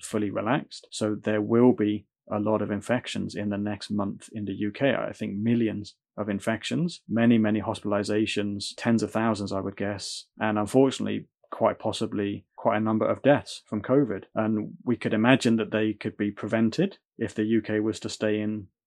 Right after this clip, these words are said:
lockdown for another three months or another six months. But ultimately, that's just kicking the can down the road, because if they open in three months' time, not now,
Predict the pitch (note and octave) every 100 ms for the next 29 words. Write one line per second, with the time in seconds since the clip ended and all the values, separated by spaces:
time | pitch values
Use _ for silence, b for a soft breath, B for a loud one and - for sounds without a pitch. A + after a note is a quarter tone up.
0 | _ - A2+ - A2 G#2+ G#2 G#2 G#2 G#2+
1 | - A2 A2 G#2+ A2 F#2 G#2 G#2 G#2 -
2 | G#2+ - B2 - - - A#2 C3+ C#3 A2+
3 | G#2 G#2+ G#2 - G#2+ - - G#2+ A2 G2+
4 | - - G#2+ G#2 G#2+ A2 G#2+ B2 D3+ F#3+
5 | _ _ _ A#2+ - A2+ G2+ - B2+ -
6 | A2 A#2 A#2 G#2+ F#2+ A2 G#2+ G2+ G2 -
7 | A#2+ D3 F3+ G#2+ G#2+ A#2 A2 E3+